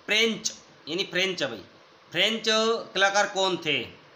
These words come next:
तो रज्जा के पसंदीदा फ्रेंच कलाकारों में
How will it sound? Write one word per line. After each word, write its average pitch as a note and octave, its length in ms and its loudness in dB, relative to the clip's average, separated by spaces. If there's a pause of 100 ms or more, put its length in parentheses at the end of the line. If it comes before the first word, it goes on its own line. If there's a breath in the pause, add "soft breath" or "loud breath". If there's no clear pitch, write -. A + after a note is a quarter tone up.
(380)
तो D#3 100 -2
रज्जा F#3+ 300 2
के G#3+ 160 0
पसंदीदा G3 1080 2
फ्रेंच F#3+ 300 0
कलाकारों F#3+ 520 2
में F3+ 380 0